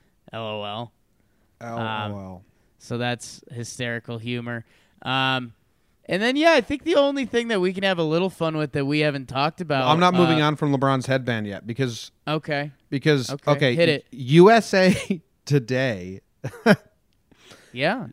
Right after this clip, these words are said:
Speaker 2: <laughs> A, a writer at U S A Today <laughs> submitted a story with this headline. "LeBron James really brought back the headband for Lakers practice."
Speaker 1: Yeah.
Speaker 2: That's just, that was something that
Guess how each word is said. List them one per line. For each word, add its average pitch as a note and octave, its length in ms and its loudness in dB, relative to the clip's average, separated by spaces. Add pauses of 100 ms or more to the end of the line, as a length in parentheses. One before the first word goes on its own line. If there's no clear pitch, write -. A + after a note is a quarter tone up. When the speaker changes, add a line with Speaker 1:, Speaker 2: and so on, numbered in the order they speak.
Speaker 2:
<laughs> - 1200 0
A, C#3 140 4
a C3+ 260 2
writer F#3 440 2
at B2+ 140 0
U C3+ 180 2
S E3 260 -2
A C#3+ 140 0
Today G#2+ 480 -6 (2000)
<laughs> D3 100 0 (400)
submitted F#3 480 4
a F3+ 40 -2
story C#3+ 380 2
with A#2+ 120 -2
this B2+ 180 -4
headline. F2+ 360 -10 (400)
"LeBron D#3 400 2
James D3+ 360 0
really E3+ 640 4 (120)
brought D3 340 0
back D3 260 0
the C3+ 100 -6
headband A#2+ 520 -2
for B2+ 160 -6
Lakers B2 440 -4 (100)
practice." - 680 -10 (460)
Speaker 1:
Yeah. A#2 220 -6 (1080)
Speaker 2:
That's A3+ 220 4
just, - 260 -4
that B3 160 8
was B3+ 180 2
something D4+ 360 2
that A#3 180 0